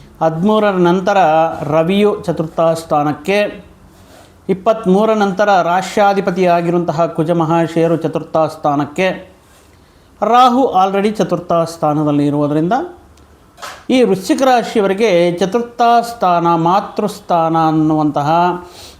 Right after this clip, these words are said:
ಆ, ಸ-, ಮತ್ತು ಆಸ್ತಿಗಳ ಸ್ಥಾನ ಅಂತ, ಅಂತ, ಅಂತಹ, ಆ, ಈ ಚತುರ್ಥ ಸ್ಥಾನ, ಈ ಭಾವದಂದು ಗ್ರಹಕೂಟ ಅನ್ನೋದು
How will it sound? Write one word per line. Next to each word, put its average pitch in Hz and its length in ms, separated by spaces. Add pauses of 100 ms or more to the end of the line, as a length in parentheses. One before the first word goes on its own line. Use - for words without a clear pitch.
(120)
ಆ, 160 220
ಸ-, 151 280
ಮತ್ತು 165 220
ಆಸ್ತಿಗಳ 180 800
ಸ್ಥಾನ 151 440
ಅಂತ, 147 300
ಅಂತ, 143 260
ಅಂತಹ, 143 420 (840)
ಆ, 156 300
ಈ 202 280
ಚತುರ್ಥ 190 460
ಸ್ಥಾನ, 190 540 (240)
ಈ 160 100
ಭಾವದಂದು 147 840
ಗ್ರಹಕೂಟ 151 580
ಅನ್ನೋದು 131 460